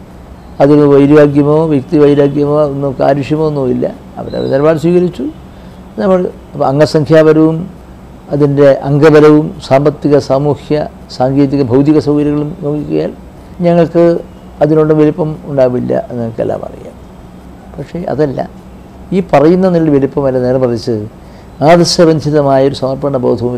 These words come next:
രാഷ്ട്രീയവുമാണ് കരണീയമെന്ന് വിശ്വസിക്കുന്ന ഞങ്ങൾ ഇങ്ങനെ ഒരു നിലപാട് സ്വീകരിച്ചു നിൽക്കുന്നതാണ്. അതുകൊണ്ട് എഴുപത്തെട്ടിൽ ഞങ്ങളെല്ലാം എടുത്ത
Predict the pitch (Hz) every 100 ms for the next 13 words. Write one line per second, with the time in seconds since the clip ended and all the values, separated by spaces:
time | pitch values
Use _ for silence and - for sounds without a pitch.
0 | 120 120 - 151 151 131 120 131 196 -
1 | - - - - - - - - - -
2 | 139 139 156 175 170 160 147 - 135 127
3 | 147 147 165 131 123 131 - - - -
4 | 123 123 - - - - - - - 139
5 | 123 117 120 113 135 120 120 127 57 104
6 | - - - - - - 143 143 147 151
7 | 180 165 139 175 185 - 139 139 127 151
8 | 175 156 131